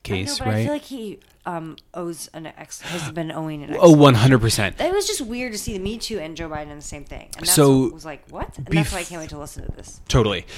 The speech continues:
Speaker 1: So before he, um, she talks about transparency, that they are friends, and that she knows that there have been issues with this,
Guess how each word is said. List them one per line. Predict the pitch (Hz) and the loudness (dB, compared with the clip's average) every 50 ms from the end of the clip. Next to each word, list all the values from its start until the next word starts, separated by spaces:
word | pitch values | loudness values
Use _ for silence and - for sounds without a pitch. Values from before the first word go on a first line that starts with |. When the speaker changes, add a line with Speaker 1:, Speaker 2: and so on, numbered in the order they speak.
| - - | -14 -10
Speaker 1:
So | - - 156 151 | -2 0 0 0
before | 131 123 165 165 - - - 160 156 165 170 175 | 2 2 0 0 0 0 -2 0 2 4 4 4
he, | 175 165 - - 147 143 143 143 143 139 131 | 2 0 -2 -2 0 2 4 6 6 4 4
um, | - 127 123 123 117 113 110 107 104 107 104 - - - - - - - - - - - - _ _ _ _ - - - - | 4 4 4 4 4 2 -2 -4 -4 -6 -8 -10 -16 -20 -16 -16 -16 -14 -14 -20 -20 -20 -20 _ _ _ _ -20 -20 -16 -6
she | 143 147 - - - 165 170 170 | -4 -2 0 2 4 4 4 4
talks | - - 160 151 - - | 6 6 6 6 6 4
about | 151 131 131 120 120 117 113 - - - | 4 8 8 10 10 8 6 4 -2 -2
transparency, | - 131 127 120 120 113 - - 127 123 120 117 117 - - 127 117 117 | 2 2 4 4 2 0 2 2 4 4 4 2 2 2 2 2 2 2
that | 107 110 104 107 101 - | 4 2 2 2 2 4
they | 117 120 120 | 4 4 4
are | 107 117 117 | 4 2 2
friends, | - - - - 113 104 107 113 131 151 165 170 175 165 - - - - - - - - | 0 0 -2 0 0 0 0 0 0 0 2 0 0 -2 -4 -8 -12 -16 -16 -16 -12 -2
and | - 135 131 131 123 123 120 120 120 117 113 110 - | 2 4 6 6 6 6 6 6 6 4 4 2 -2
that | 120 117 117 117 113 - - | -2 2 4 4 4 4 4
she | - - 131 120 | 2 4 4 6
knows | 113 110 110 110 110 101 | 6 6 6 6 4 4
that | 113 107 98 - | 2 0 2 0
there | 107 95 | 0 2
have | 101 104 98 | 2 2 4
been | 120 151 | 4 4
issues | 160 - - 151 131 | 4 4 4 2 2
with | 139 131 - | 2 4 6
this, | 143 135 123 | 4 4 4